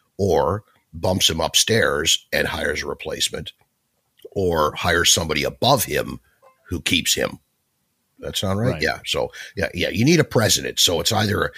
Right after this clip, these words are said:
Speaker 1: it's either a new president who, who, who fires Dubas, or Dubas. <laughs> It's either a new president who <laughs> fires Pierre, or Pierre becomes the president, hires a different G M, or you just hire a new G M. Like, I'm not sure which way they're gonna go,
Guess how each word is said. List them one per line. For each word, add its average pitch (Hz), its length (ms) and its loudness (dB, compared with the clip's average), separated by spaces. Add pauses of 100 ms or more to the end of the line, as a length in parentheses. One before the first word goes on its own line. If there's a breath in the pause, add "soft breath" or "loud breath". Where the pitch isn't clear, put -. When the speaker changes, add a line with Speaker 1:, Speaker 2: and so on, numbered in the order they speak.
(180 loud breath)
Speaker 1:
it's 104 160 2
either 113 260 4
a 104 60 0
new 160 220 6
president 139 500 4
who, 110 140 -2 (140)
who, 92 340 -4 (280)
who 95 140 -8
fires 113 420 0
Dubas, 120 480 0
or 95 80 0
Dubas. - 400 -6 (400 loud breath)
<laughs> 139 100 2 (540 loud breath)
It's 90 220 -4
either 156 220 2
a 127 60 2
new 202 180 0
president 165 460 4 (200 loud breath)
who 131 120 2
<laughs> - 140 -8
fires 151 540 0
Pierre, 87 440 0 (360 loud breath)
or 120 360 2 (240)
Pierre 165 300 4
becomes 123 340 0
the - 60 -2
president, 113 500 0
hires 127 280 2
a 104 40 -2
different 101 300 -2
G 98 180 0
M, 90 300 0 (120)
or 120 380 4 (140)
you 110 100 -2
just 110 200 0
hire 101 220 2
a 87 40 2
new 85 140 -2
G 73 200 2
M. 65 140 2 (260)
Like, 73 180 -4
I'm 80 140 -4
not 101 180 0
sure 90 240 0
which 87 220 -2
way 85 120 -2
they're 80 100 -4
gonna 78 160 -2
go, 95 340 2